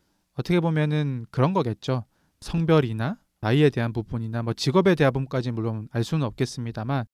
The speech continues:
그래서 데이터를 뽑아보니 실제 우리 제품은 이십 대와 사십 대 여성들이 쓰더라. 그리고 가장 많이 구매하는 제품은 이만 원대 제품이더라. 만약에 저희가 컨설팅을 하면서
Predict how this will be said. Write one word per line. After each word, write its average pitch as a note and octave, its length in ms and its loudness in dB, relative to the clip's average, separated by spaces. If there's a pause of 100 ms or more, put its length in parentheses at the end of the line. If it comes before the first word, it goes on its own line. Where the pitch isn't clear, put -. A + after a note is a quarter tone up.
(300)
그래서 C#3 420 2
데이터를 C3 460 0
뽑아보니 A#2+ 760 0 (360)
실제 G#3 320 -2
우리 C#3 200 4
제품은 A#2+ 580 -4 (400)
이십 D3 280 -2
대와 D#3 280 4
사십 F#3 320 -2
대 E3+ 140 2
여성들이 B2+ 420 0
쓰더라. A2+ 640 -2 (360)
그리고 D3+ 460 0 (380)
가장 D#3 320 0
많이 F3 200 2
구매하는 C#3 460 0
제품은 C3+ 580 -2
이만 C3+ 300 4
원대 G3+ 220 4
제품이더라. A#2+ 720 -2 (440)
만약에 C#3+ 500 0
저희가 A#2+ 640 0 (420)
컨설팅을 D#3+ 580 2
하면서 C#3+ 500 -2